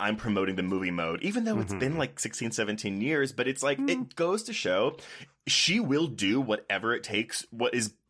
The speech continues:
Speaker 1: for, what's best for her product. She is a marketing businesswoman. She knows this shit. And while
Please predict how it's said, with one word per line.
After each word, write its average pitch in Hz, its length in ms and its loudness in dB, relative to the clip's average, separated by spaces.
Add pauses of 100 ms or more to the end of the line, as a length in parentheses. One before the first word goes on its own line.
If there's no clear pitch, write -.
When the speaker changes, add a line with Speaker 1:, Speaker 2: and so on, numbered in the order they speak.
Speaker 1:
for, 139 220 0
what's 120 200 -2
best - 300 -2
for 98 80 0
her 92 100 -4
product. 82 420 -4
She 147 280 0
is 165 120 2
a 175 80 2
marketing 151 400 0
businesswoman. 160 300 -2
She 156 140 -4
knows 147 420 0
this 117 160 0
shit. 95 320 0
And 120 140 0
while 135 340 2